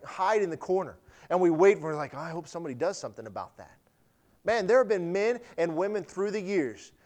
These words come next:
that have known the authority that God has given them and have done mighty works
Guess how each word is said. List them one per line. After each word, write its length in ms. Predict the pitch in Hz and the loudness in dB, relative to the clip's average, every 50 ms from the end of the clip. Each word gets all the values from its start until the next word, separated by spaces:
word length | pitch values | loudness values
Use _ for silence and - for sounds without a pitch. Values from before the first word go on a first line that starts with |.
| - - _ | -20 -6 _
that 120 | 160 165 | -4 -2
have 180 | 175 180 165 147 | 0 -2 -2 -2
known 480 | 151 156 160 175 185 196 202 208 196 | -4 -4 2 4 4 6 6 4 2
the 120 | 190 175 156 | 0 0 0
authority 500 | 147 - - - - 196 202 208 190 185 | 0 -2 -6 -2 0 2 2 2 2 0
that 180 | 147 151 139 | -2 -2 -2
God 220 | 113 156 156 160 160 | 0 0 0 0 0
has 180 | 160 151 131 | -4 -8 -8
given 260 | - - 160 156 139 139 | -6 -6 -6 -6 -4 -6
them 140 | 135 127 123 | -8 -10 -10
and 80 | 120 | -8
have 220 | 139 143 135 123 117 | -6 -6 -6 -4 -2
done 260 | 147 147 139 135 123 | 0 0 0 -2 -6
mighty 380 | 131 139 147 156 165 165 165 165 | -2 0 2 2 2 0 0 -2
works 460 | 156 139 156 160 139 120 - - | 0 4 4 4 4 2 -4 -12